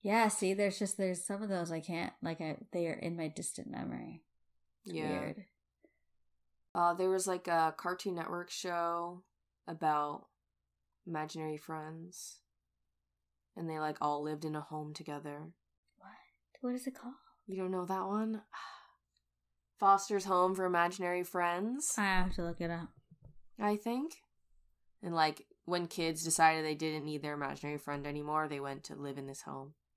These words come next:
Speaker 1: Oh, coming up. Let me see.
Speaker 2: Sometimes they got adopted.
Speaker 1: Oh, wait. So, yes, I've seen this, but I feel like I didn't really watch it.
Speaker 2: Mm. That was an interesting one.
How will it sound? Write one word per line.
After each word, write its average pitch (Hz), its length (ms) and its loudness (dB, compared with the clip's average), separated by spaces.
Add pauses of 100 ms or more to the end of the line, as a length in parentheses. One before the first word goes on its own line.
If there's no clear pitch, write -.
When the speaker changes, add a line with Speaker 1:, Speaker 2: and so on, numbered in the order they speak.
(180)
Speaker 1:
Oh, 285 140 -4 (160)
coming 190 160 -6
up. 247 180 -4
Let 214 140 -6
me 208 60 -4
see. 220 320 -8
Speaker 2:
Sometimes 147 420 -4
they 139 100 -4
got 135 160 2
adopted. 131 520 -2 (1080)
Speaker 1:
Oh, 339 160 8
wait. 370 440 8 (960)
So, 269 280 10
yes, 269 420 12
I've 220 160 8
seen 202 360 2
this, 254 200 6
but 220 140 4
I 220 80 6
feel 240 180 -2
like 262 140 0
I 370 120 2
didn't 226 220 0
really 240 240 -2
watch - 400 -10
it. - 720 -18
Speaker 2:
Mm. 151 440 -4 (1000)
That 165 120 -4
was 170 100 -4
an 170 80 -6
interesting - 380 -10
one. 156 240 -16